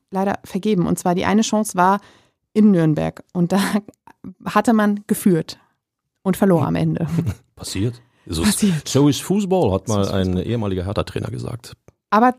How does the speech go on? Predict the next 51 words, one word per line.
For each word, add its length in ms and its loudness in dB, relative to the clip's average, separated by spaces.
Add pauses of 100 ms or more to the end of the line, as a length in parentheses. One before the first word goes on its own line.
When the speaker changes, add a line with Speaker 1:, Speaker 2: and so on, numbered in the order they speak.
(120)
Speaker 1:
daneben 460 4
standen 300 2
eben 120 4
auch 100 4
zwei 200 0
Siege, 220 2
und 100 2
zwar 100 -2
das 120 -4
zwei 160 2
zu 120 -2
eins 160 0
gegen 160 0
Schalke. 400 0
Das 200 -4
war 260 0
wirklich 300 2
ein 60 -2
schwieriges 420 -2
Spiel. 380 -2 (260)
Und 440 0
das 120 -4
hat 100 -2
Hertha 300 0
am 100 -2
Ende 240 0
eben 140 -2
für 120 -4
sich 160 -4
entschieden. 360 0 (320)
Und 220 4
ein 100 2
drei 200 2
zu 120 -4
eins 260 -2
gegen 180 0
Paderborn, 480 0
das 300 -4
wiederum 600 2
so 80 -2
ein 60 -2
klassisches 420 -6
Zweitligaspiel 600 -2
war, 80 -4
was 160 -2
du 80 -4
am 60 0
Ende 200 0
auch 100 -6
gewinnen 240 0
musst. 320 -2